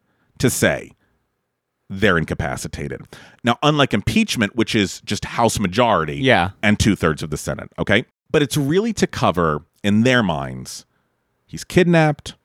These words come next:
Speaker 1: he's incapacitated. And that's not really what we were dealing with in the past four years or so.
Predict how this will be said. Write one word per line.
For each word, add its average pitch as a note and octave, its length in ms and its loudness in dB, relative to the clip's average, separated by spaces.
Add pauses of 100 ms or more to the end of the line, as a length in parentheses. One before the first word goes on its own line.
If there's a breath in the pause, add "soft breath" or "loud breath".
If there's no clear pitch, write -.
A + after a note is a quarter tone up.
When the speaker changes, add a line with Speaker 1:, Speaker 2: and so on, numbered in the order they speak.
(460)
Speaker 1:
he's F#2+ 200 -2
incapacitated. - 880 -2 (300)
And F2+ 140 0
that's G2 260 0
not F2+ 280 2
really E2 240 2
what D2+ 160 -2
we D#2+ 100 -4
were C#2+ 120 -4
dealing D2 360 -4
with C#2+ 360 -4 (360)
in E2 60 0
the D#2 80 0
past C#2+ 320 0
four - 540 -2
years D2 400 0
or B1 80 -10
so. - 400 -8